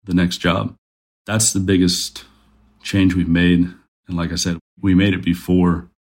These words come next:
I made kind of that decision. As soon as I knew I was gonna take over the company, it kind of made it a little extra groundwork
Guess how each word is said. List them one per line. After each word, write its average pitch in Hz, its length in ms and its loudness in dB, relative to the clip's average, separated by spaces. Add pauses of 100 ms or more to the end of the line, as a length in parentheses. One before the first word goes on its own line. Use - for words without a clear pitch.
(380)
I 98 100 0
made 92 340 0
kind 92 160 -2
of 87 80 2
that 82 140 -4
decision. 85 840 -4 (420)
As 90 100 0
soon 101 180 2
as 90 100 0
I 87 80 0
knew 85 480 2 (160)
I 90 60 -4
was 85 160 -4
gonna 85 160 -2
take 90 200 -4
over 87 160 -2
the 87 260 -8 (400)
company, 82 500 -4 (540)
it - 120 -12
kind 113 140 2
of 107 80 4
made 101 160 2
it 95 60 2
a - 20 2
little 95 240 2
extra 87 280 -2
groundwork 101 800 0